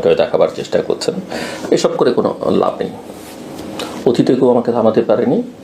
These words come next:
এখনো পারবেন না। আহ, হ্যাঁ, যদি আমি চাপ সামলাতে না পারি,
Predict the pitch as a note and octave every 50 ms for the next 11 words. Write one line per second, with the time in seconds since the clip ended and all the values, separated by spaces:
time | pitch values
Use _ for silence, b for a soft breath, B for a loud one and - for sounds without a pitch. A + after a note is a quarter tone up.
0 | - - - - - - - - - - - - - - - - B2 - D3+ B2
1 | A2 - - - - - - - - - - - - - - - - - - -
2 | - - - - - - - - - - - - - - - - - G#2+ F#2+ F2+
3 | - - - - - - - A2+ F#2+ - - - - - - - - - - -
4 | - F#2+ G#2 G#2 G2+ G2+ G2 F#2+ F#2+ G2 - - - - F2+ - - - - -
5 | F#2 F#2 F2+ F2 - - F#2+ F#2+ F#2+ G#2+ A#2 - A#2+ A2 A#2 -